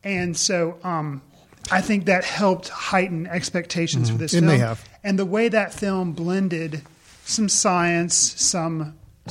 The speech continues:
Speaker 1: sci-fi, science fiction,
Speaker 2: Yeah.
Speaker 1: the way it blended that, I wish, but kept your interest level high, something about the
Speaker 2: Mm-hmm.
Speaker 1: story and the pacing. I wish this film could have taken it. So I'm not gonna compare it to two thousand one 'cause I think that's unfair,
Speaker 2: Mm-hmm.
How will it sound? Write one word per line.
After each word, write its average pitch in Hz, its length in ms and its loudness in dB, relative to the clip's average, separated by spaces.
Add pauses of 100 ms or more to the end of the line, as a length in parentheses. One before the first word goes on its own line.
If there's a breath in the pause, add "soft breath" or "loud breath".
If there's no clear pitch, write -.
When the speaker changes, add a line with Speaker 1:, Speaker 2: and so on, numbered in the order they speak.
(140)
Speaker 1:
sci-fi, 160 680 4
science 156 420 -2
fiction, 170 580 -2
Speaker 2:
Yeah. 104 200 2 (160)
Speaker 1:
the 185 80 -4
way 208 180 0
it 196 100 -6
blended 180 300 -4
that, 170 440 -4
I 180 120 -4
wish, 170 760 -2 (420)
but 202 200 -2
kept - 320 0
your 185 100 -2
interest 190 420 0
level 165 280 2
high, 185 460 -4
something 208 280 -4
about 226 180 0
the 135 60 0
Speaker 2:
Mm-hmm. 117 100 4
Speaker 1:
story 233 240 2
and 196 80 0
the 190 40 -2
pacing. 175 600 -4 (440 loud breath)
I 185 100 0
wish 190 360 2
this 190 240 0
film 180 280 0
could 160 160 -4
have 156 120 -6
taken 165 340 0
it. 165 140 -2
So 170 280 0 (260 loud breath)
I'm 185 80 -2
not 208 160 4
gonna 196 140 0
compare 180 320 2
it 180 40 2
to 165 160 -2
two - 160 -6
thousand 165 260 2
one 196 140 4
'cause 196 100 2
I 156 40 2
think 165 180 -2
that's 170 160 0
unfair, 202 380 2 (120)
Speaker 2:
Mm-hmm. 117 240 8